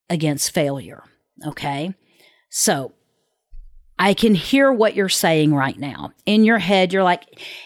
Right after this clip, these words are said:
"Yeah, but Christy, I don't think my audience wants to be sold. My audience doesn't respond well to sales messages. I don't want to turn my podcast into an infomercial." Okay,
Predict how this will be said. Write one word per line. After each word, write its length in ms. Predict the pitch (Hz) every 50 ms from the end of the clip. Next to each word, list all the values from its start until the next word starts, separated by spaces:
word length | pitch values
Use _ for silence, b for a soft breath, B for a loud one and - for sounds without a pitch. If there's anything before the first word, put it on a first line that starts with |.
| B B _ _ -
"Yeah, 200 | - 330 330 330
but 300 | - 277 240 - - -
Christy, 720 | - - - 349 320 226 - - - - - - _ _ _ -
I 280 | 247 277 294 320 330
don't 280 | 330 320 294 277 - -
think 300 | - 254 254 254 277 -
my 360 | - 208 208 208 214 220 -
audience 580 | - - 180 175 185 190 185 - - - - -
wants 260 | 185 180 - - - -
to 80 | -
be 160 | - - 151
sold. 560 | 160 - - - - 127 - 73 76 - - - B B B B B
My 280 | 202 240 269 285 277 - -
audience 460 | 196 208 220 214 214 208 - - -
doesn't 380 | - - 190 214 214 247 - -
respond 520 | - 202 - - - 180 175 175 180 170
well 240 | 165 151 147 151 156
to 160 | - - 165
sales 480 | 156 - - 247 247 247 233 226 - -
messages. 720 | 202 185 196 - - 202 190 - - 202 190 190 - - B B B B B B B
I 200 | - 180 214 247
don't 260 | 254 247 233 233 - -
want 220 | 185 196 208 220
to 60 | 226
turn 640 | 214 - - - 190 180 170 170 165 165 165 170 165 b b b b b
my 180 | - 160 180 220
podcast 760 | 220 - 202 190 180 180 - - 165 170 165 165 - - -
into 340 | - 170 170 160 - - 180
an 120 | 170 170 -
infomercial." 800 | - 156 147 - - 143 135 127 123 - - - - - - - _ _ -
Okay, 340 | 156 147 - - 123 - -